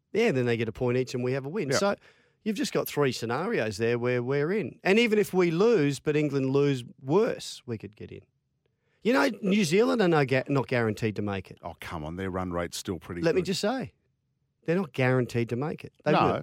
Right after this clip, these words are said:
Speaker 2: no.
Speaker 1: They very likely will.
Speaker 2: Craig from Maitland says England aren't a certainty to beat Sri Lanka on Saturday. Like Richie Bano n-, says, "Never assume anything. Cricket Australia will smash Afghanistan, so the pressure will be on England." Well,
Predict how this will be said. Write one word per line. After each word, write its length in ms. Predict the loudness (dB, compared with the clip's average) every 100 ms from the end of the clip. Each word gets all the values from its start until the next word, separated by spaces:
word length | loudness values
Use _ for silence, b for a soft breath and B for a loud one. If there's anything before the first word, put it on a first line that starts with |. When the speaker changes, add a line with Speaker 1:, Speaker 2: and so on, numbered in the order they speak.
| -2
Speaker 2:
no. 280 | 0 0 0
Speaker 1:
They 60 |
very 180 | -2 -2
likely 300 | -2 -6 -10
will. 400 | -8 -8 -8 -18 _
Speaker 2:
Craig 300 | 0 0 0
from 100 | 0
Maitland 380 | 0 0 -2 -4
says 240 | -6 -6
England 320 | -6 -4 -2 -2
aren't 200 | -2 -2
a 40 |
certainty 440 | -4 -4 -2 -4
to 40 | -4
beat 220 | -4 -4
Sri 160 | -6 -6
Lanka 300 | -6 -6 -6
on 100 | -6
Saturday. 580 | -4 -2 0 0 0 0
Like 300 | -2 -2 -2
Richie 360 | -6 -2 -4
Bano 500 | -2 -2 0 -2 -2 -6 -10
n-, 220 | -10 -10
says, 480 | -14 -8 -6 -4 -4
"Never 280 | -2 -2 -4
assume 280 | -4 -4 -4
anything. 380 | -4 -6 -10
Cricket 240 | -10 -8 -8
Australia 340 | -6 -4 -4
will 100 | -6
smash 440 | -8 -4 -4 -4 -10 b b
Afghanistan, 880 | -10 -4 -4 -4 -4 -6 -6 -8 -10
so 120 | -10
the 100 | -8
pressure 260 | -6 -6 -6
will 80 | -6
be 100 | -6
on 100 | -4
England." 240 | -4 0
Well, 180 | 2 2